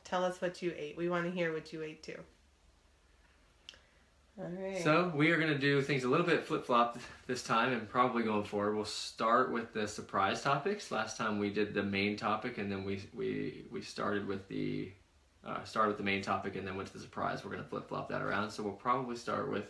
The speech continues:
Speaker 2: the surprise topics for a couple weeks, see how that works out. You know, the format may change, but we are gonna try to keep it within twenty minutes or so, give or take four or five minutes in either direction, so we don't get too long-winded. So, having said that, am I going first or are you this week?
Speaker 1: I'll go first.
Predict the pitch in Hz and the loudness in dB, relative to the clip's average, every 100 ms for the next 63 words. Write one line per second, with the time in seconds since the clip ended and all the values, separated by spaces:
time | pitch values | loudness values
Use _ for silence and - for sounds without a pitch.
0 | - - - _ _ _ - 117 - 110 | -14 -20 -20 _ _ _ -12 -10 -2 -2
1 | 101 - 101 104 110 - 113 - 104 110 | -2 -4 -6 -4 -6 -6 -8 -8 -6 -2
2 | 117 - - 101 98 113 110 - 139 156 | -2 -2 -4 -2 -2 -4 -6 0 2 0
3 | - - 139 120 117 120 117 104 107 107 | -4 -8 -4 -4 -2 0 0 -2 -4 -2
4 | 107 101 104 104 - - - - 110 107 | -2 -2 -2 -6 -14 -20 -14 -2 -2 2
5 | 113 135 147 147 127 127 107 - 104 95 | 6 8 8 6 4 4 4 2 -2 0
6 | 101 101 98 - 104 104 104 101 95 101 | -2 -2 -4 -2 -2 -2 -4 -4 -6 -8
7 | - 104 104 98 104 98 98 - - - | -4 -4 -2 -4 -4 -4 -6 -8 -10 -6
8 | 50 - 50 - 50 50 50 - 50 50 | -4 -4 -4 -4 -6 -6 -6 -6 -8 -8
9 | - - 104 - - - 107 104 104 - | -8 -10 -12 -20 -12 -8 -6 -6 -8 -12
10 | - 107 104 95 - - - 139 _ - | -10 -6 -6 -6 -8 -10 -12 -14 _ -20
11 | - - - - - - 127 107 110 104 | -20 -20 -20 -20 -8 4 4 6 2 0
12 | 117 104 104 107 104 110 110 117 117 113 | 0 0 -2 0 0 -2 -4 -6 -4 -2
13 | 107 104 104 - - - _ _ _ _ | -2 -2 -4 -6 -8 -12 _ _ _ _
14 | _ _ - - _ _ - 180 185 175 | _ _ -20 -20 _ _ -12 -6 -6 -4
15 | 170 170 - - | -6 -8 -10 -18